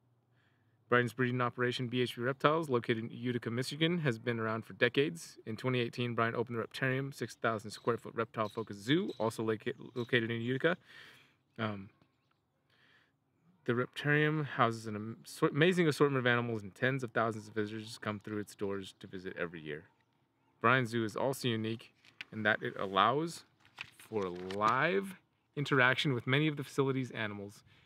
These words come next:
in addition to reptiles. Brian also has a love of fish and has begun to stru-, construct a public aquarium. Having tr-, having traveled the world, Brian has made multiple trips to Africa, Australia, and other countries.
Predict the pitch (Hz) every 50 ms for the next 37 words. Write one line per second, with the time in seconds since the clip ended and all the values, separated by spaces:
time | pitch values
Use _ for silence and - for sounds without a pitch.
0 | _ _ - 113 107 104 117 107 - 117 104 110 110 98 - - 101 87 85 92
1 | 110 - - - - _ _ - 120 113 117 123 127 127 117 - 120 - 117 104
2 | 104 98 98 90 87 87 - - 160 196 - - - 175 131 107 107 107 98 -
3 | 117 110 113 110 104 - - 131 117 117 - _ - - 110 - - 147 131 -
4 | - 117 - - _ - - 139 143 135 - 131 123 - - 113 107 107 101 101
5 | 101 - _ _ - _ _ _ _ _ _ _ _ _ _ _ _ _ _ -
6 | - - _ _ _ _ - 131 127 123 131 131 117 - - - _ _ _ -
7 | 127 139 131 139 131 - 139 135 143 160 156 151 131 120 123 123 127 123 117 117
8 | 120 120 123 117 117 104 104 113 113 107 104 107 113 120 - - - 117 - -
9 | 117 - - 90 90 107 - - 123 - - 127 131 135 - - 98 - - -
10 | 117 107 107 110 113 113 - 104 101 - 101 98 95 - - 92 90 - - 101
11 | 104 123 - -